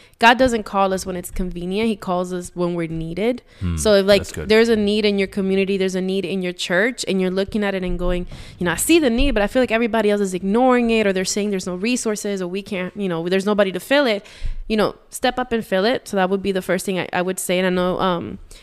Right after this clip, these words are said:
Speaker 1: we were talking earlier, like, how did you know what your calling was? Who knows what their calling is? We're just here trying to just
Speaker 2: <laughs> Trying to
Speaker 1: like,
Speaker 2: survive.
Speaker 1: yeah, just, like, you know, we hear God speak on something, and so we go and do it. But this idea of, like, there's just this one calling for one person, like, no, it's, it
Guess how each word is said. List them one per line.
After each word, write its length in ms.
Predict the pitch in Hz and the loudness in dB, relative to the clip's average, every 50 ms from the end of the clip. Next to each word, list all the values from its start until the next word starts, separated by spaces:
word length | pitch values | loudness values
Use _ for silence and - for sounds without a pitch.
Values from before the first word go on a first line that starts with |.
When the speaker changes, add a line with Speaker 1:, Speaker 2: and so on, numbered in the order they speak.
| - - | -10 -2
Speaker 1:
we 60 | 202 | 0
were 120 | 202 196 196 | 0 0 0
talking 400 | - - 185 190 - 196 190 - | -2 -2 -4 -2 -2 -4 -2 0
earlier, 340 | 131 190 185 190 190 185 185 | 2 0 2 2 0 0 0
like, 140 | 185 180 | 0 -2
how 200 | 190 196 202 202 | 2 4 4 4
did 240 | 214 214 208 - - | 4 2 0 -2 -2
you 60 | 208 | -2
know 520 | 196 190 185 180 180 185 185 185 180 180 175 - - | 0 2 4 4 4 6 4 4 2 2 0 -2 -2
what 120 | 185 - | -2 -2
your 100 | 165 190 | -2 -2
calling 320 | 185 - 196 185 190 185 180 | -4 -2 -2 -2 -2 -2 -2
was? 260 | 175 175 - - - | -4 -4 -4 -6 -6
Who 120 | 247 294 | -4 -2
knows 240 | 294 240 190 180 175 165 | 0 0 -2 -2 -4 -8
what 100 | - - | -8 -6
their 100 | - - | -4 -4
calling 340 | - - 170 170 165 165 175 | -4 -4 -6 -6 -6 -4 -4
is? 100 | 165 190 | -4 -4
We're 80 | 233 240 | -4 -6
just 160 | 226 214 - | -6 -6 -8
here 180 | 190 190 180 | -6 -6 -6
trying 200 | 175 - 196 185 | -6 -4 -4 -2
to 80 | 175 180 | -2 0
just 200 | 185 190 185 - - - - - - - - | 0 0 -2 -2 -8 -18 -20 -20 -20 -14 -14
Speaker 2:
<laughs> 40 | - - - | -14 -12 -12
Trying 200 | - - - 143 | -14 -12 -12 -8
to 100 | - - | -2 6
Speaker 1:
like, 180 | - 247 240 196 | 8 8 8 8
Speaker 2:
survive. 360 | - 101 110 107 - 151 - | 4 2 2 2 2 4 4
Speaker 1:
yeah, 280 | 247 233 233 254 247 226 | 6 8 10 10 8 8
just, 200 | 202 226 233 - | 6 4 4 4
like, 160 | 247 233 196 - 165 | 2 2 2 0 -2
you 120 | 202 214 | -2 0
know, 80 | 208 196 | 0 2
we 160 | 185 233 226 | 2 2 2
hear 180 | 202 233 247 | 6 6 4
God 220 | 247 214 247 233 226 | 6 6 4 4 4
speak 280 | - - - 233 220 | 2 -2 -4 -4 -2
on 120 | 240 247 247 | 0 -2 -2
something, 360 | - - 277 269 269 285 247 | 0 0 -2 0 0 0 0
and 80 | 208 190 | 0 0
so 140 | - 202 185 | 0 -2 -2
we 120 | 185 196 | -2 -2
go 220 | 185 202 196 208 208 | 0 2 2 4 4
and 180 | 208 196 185 170 | 4 2 2 0
do 180 | 190 190 202 220 | 0 0 2 2
it. 140 | 240 233 | 0 2
But 220 | - 214 180 160 - - - - - - - - | 2 2 2 2 0 -4 -8 -12 -12 -16 -14 -2
this 140 | - 208 214 | -2 0 4
idea 360 | 220 214 202 196 214 214 214 | 4 4 4 4 4 6 6
of, 60 | 208 190 | 6 6
like, 120 | 185 185 | 4 2
there's 140 | 196 190 - | 2 0 0
just 160 | 196 185 - - | -2 -4 -4 -4
this 100 | 190 - - - | -6 -8 -6 -2
one 280 | 175 190 196 202 196 | 0 2 4 4 2
calling 280 | 190 - 196 190 190 185 | 2 2 2 2 2 2
for 140 | 180 - 170 | 0 -2 -6
one 220 | 165 175 190 190 180 | -2 0 0 0 0
person, 520 | - - 196 180 180 - - 190 175 175 | 0 -2 -2 -2 -2 0 -2 -2 -2 -2
like, 120 | 170 170 208 | -2 -6 -6
no, 220 | 254 330 320 233 170 | -4 -2 0 2 2
it's, 220 | 165 - - - | 0 0 -4 -4
it 220 | - 190 185 - | -4 -4 -4 -6